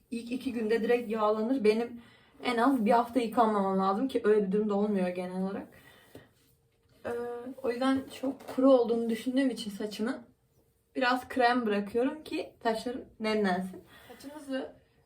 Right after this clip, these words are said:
özellikle kıvırcık saçlı, dalgalı saçlı için daha da şey, kuruttun, kurutmadan önce daha doğrusu, kurutmadan önce saçınızı şöyle hafif hafif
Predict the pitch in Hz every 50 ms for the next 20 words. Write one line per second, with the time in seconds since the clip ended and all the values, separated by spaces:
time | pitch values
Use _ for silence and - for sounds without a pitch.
0 | - - 220 254 254 262 - 269 269 - 269 233 226 240 277 - - 262 214 202
1 | 202 202 - 202 180 185 202 190 190 196 202 208 226 233 - - 226 202 202 196
2 | 196 220 220 202 - - 202 202 202 202 208 220 220 202 185 170 - - - -
3 | - - 170 170 214 277 - - _ _ _ _ _ _ _ _ _ _ _ _
4 | - - 277 269 269 - - - - 269 277 294 - - _ _ _ _ _ _
5 | _ _ _ _ _ _ _ - - 285 302 - - 240 214 196 185 180 180 175
6 | 175 - 165 165 165 170 180 196 185 - 285 294 - - - - - 277 269 254
7 | 247 247 277 - - - - _ _ _ _ _ _ _ _ - 247 - - 233
8 | 220 214 226 269 302 - - - _ _ _ _ _ _ _ _ _ _ _ _
9 | _ _ _ _ _ _ _ _ _ - - _ _ _ _ _ _ _ - -
10 | - 311 302 294 254 196 180 185 196 208 208 - - 226 202 196 196